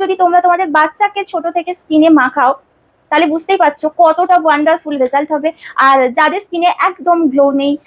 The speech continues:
যাদের স্কিন একদম ডাল হয়ে গেছে, যাদের প্রচণ্ড স্কিনে সান ড্যামেজ হচ্ছে, সেই সমস্যারও সমাধান করবে কিন্তু এই একটা মাত্র সাবান। তো তাড়াতাড়ি চলো দেখে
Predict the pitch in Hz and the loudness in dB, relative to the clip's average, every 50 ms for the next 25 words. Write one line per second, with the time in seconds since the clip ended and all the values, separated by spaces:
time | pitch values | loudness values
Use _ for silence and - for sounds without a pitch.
0 | _ _ 262 294 294 359 370 - - 392 392 - - 330 320 294 285 359 349 320 | _ _ -2 -2 0 0 -4 -4 -4 -4 -4 -2 -2 -2 -2 0 0 0 2 2
1 | 302 285 285 311 330 320 311 302 302 302 370 349 349 302 330 349 339 - 349 349 | 2 2 2 2 2 2 2 2 0 -2 -2 -2 -2 -2 -2 -4 -4 -4 -4 -4
2 | 349 - 359 370 370 370 359 - 330 320 311 330 320 330 294 285 285 285 277 269 | -2 -2 -2 -2 -2 -4 -6 -4 -2 -2 0 0 0 0 0 0 2 2 2 2
3 | 277 294 285 - 285 - - - 311 311 - 330 320 349 392 392 370 320 285 311 | 0 -2 -2 -2 -2 -4 -2 -6 -8 -6 -2 0 0 0 0 0 0 0 0 0
4 | 320 - 320 302 330 - - 294 285 277 277 302 311 302 302 277 269 254 269 294 | 0 2 2 2 2 0 0 0 0 0 0 0 0 0 0 0 0 0 -2 -4
5 | - 285 269 262 262 302 349 - - - _ _ - 339 392 440 - - _ - | -2 -2 -2 -2 -2 -2 -4 -4 -10 -20 _ _ 0 2 4 2 2 0 _ -6
6 | 302 302 - - 302 262 247 - 254 240 240 226 208 226 226 233 247 254 269 294 | -6 -4 -2 -2 0 0 -2 -2 -4 -4 -2 -2 -2 -2 -2 -2 -2 0 0 0
7 | 302 359 392 427 453 - 359 330 339 349 269 294 294 311 403 | 2 2 0 0 2 2 2 2 2 0 0 -2 -2 -2 -2